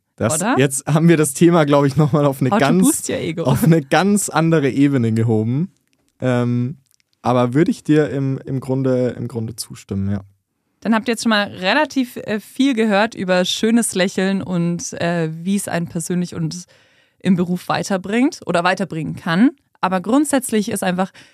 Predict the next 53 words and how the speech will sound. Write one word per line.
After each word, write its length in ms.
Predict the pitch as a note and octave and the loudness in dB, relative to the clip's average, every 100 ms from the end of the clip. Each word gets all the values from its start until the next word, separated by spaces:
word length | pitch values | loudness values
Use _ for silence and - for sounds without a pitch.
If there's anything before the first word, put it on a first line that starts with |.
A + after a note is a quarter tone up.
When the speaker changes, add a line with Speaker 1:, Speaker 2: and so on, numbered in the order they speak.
| _ | _
Speaker 2:
seid 200 | - G#3 | -4 0
lieb 200 | A#3 B3 | 2 2
zueinander, 640 | A#3+ G#3+ G3 G3+ G3 G#3+ G#3 | 2 2 2 2 2 0 -4
seid 180 | - G#3 | -6 -2
lieb 140 | A3+ | 0
um 140 | G#3 G3+ | 2 4
den, 160 | A3+ | 2
<laughs> 180 | F#3+ F#3 | 2 -6
zu 100 | A#3 | 0
den 160 | A#3+ A#3+ | 4 6
Menschen 380 | G3+ A#3+ - A#3 | 4 2 0 2
um 160 | A#3 | 2
euch 260 | - A#3+ - | 2 0 0
rum. 200 | A3 C4 - - - _ | 2 2 -2 -18 -20 _
Lächelt 340 | - D#4+ D4 - | 0 0 -2 -2
auch 240 | A#3 C4 | -2 2
mal 360 | A#3+ A#3 A#3 B3 | 2 2 0 0
oder 140 | F#3 E3 | 0 0
lächelt 320 | E3+ F#3 F3 | -2 0 2
nicht, 200 | B3 G3+ | 2 2
wenn 100 | G3+ | 0
ihr 80 | F#3 | 0
es 80 | |
nicht 160 | F#3 F#3 | -2 0
möchtet. 460 | F3 F#3+ E3+ E3+ - | 0 0 -2 -4 -4
Aber, 640 | D#3+ D#3+ D#3+ D#3 D#3+ - | -4 -2 -2 0 -4 -8
äh, 480 | - E3 D#3+ E3 F3 - | -8 -8 -6 -6 -10 -8
wir 100 | F3 F#3 | -4 -2
haben 100 | E3+ | -2
euch 100 | E3+ | -4
jetzt 160 | - | -4
genug 180 | E3 D#3 | -4 -4
gesagt, 400 | D#3 D#3+ D#3 - | -4 -4 -6 -8
wie 100 | D#3 | -8
Lächeln 360 | D#3 D#3+ E3 D#3 | -6 -8 -8 -6
wahrgenommen 560 | D#3 D#3 D#3 D#3 D#3 | -6 -4 -4 -4 -4
wird. 220 | D#3 D#3 - - - _ _ | -4 -6 -8 -20 -20 _ _
Speaker 1:
Ich 160 | C3+ - | -8 -2
glaub, 180 | D3 D3+ | 0 0
das 220 | C#3+ - | -2 0
Wichtigste 480 | D#3+ - C3 - B2 | -2 -2 -4 0 -2
ist 80 | G#2+ | 0
einfach, 420 | G#2+ G#2+ G2+ - _ _ - | -4 -4 -8 -12 _ _ -8
natürlich 440 | F#2 - F#2+ F#2 | -8 -6 -8 -10
zu 160 | - G2+ | -10 -10
wirken. 320 | F#2 F#2+ A2 _ _ | -10 -12 -18 _ _
Speaker 2:
Ja. 100 | F3+ | -2
Speaker 1:
Das 100 | C3+ | -2
ist, 160 | F#3+ - | -2 2
glaub 180 | D#3+ D#3 | 2 2
ich, 160 | D3+ | -2
auf 300 | - B2+ A#2+ _ | -4 -6 -6 _
etwas, 360 | C3 B2+ B2+ | -6 -2 -4